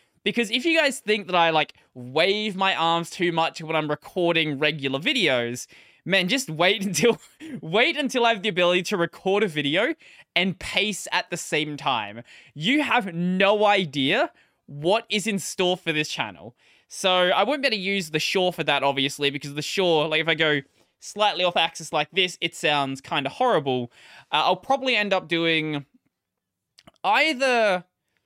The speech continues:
either I'll, I'll, I don't know, maybe, no, can, I can, uh, condenser, actually, a condenser might work.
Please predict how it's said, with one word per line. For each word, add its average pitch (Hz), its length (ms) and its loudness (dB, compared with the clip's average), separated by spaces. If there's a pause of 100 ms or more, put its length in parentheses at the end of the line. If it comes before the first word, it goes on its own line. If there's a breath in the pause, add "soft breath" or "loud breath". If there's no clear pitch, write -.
(300)
either 269 340 2
I'll, 247 380 2
I'll, 185 520 2 (360 soft breath)
I 277 80 2
don't 339 100 -2
know, 254 140 0
maybe, 240 440 -2 (300 soft breath)
no, 233 140 2
can, 247 180 -4
I 247 60 2
can, - 180 -4 (160)
uh, 185 80 -8 (1120 loud breath)
condenser, 294 580 -6 (140)
actually, 311 280 -2
a 294 60 -6
condenser 285 380 0
might 208 300 2
work. 101 420 -8